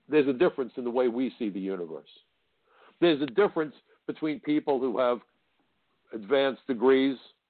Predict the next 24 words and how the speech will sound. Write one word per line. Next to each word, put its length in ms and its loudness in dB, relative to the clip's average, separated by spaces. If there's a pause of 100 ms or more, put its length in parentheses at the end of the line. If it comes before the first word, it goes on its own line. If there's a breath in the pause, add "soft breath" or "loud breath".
(120)
and 120 -6
people 300 -4
that 160 -4
drop 260 -2
out 160 0
of 100 -4
high 180 -2
school 320 -10
in 60 -14
terms 300 -8
of 140 -12
what 200 -8
their 180 0
concerns 560 -2
are 240 4
at 100 -4
the 80 -6
workplace 600 0
and 100 -2
what 160 4
jobs 420 4
they 140 4
aspire 540 0
to. 300 -20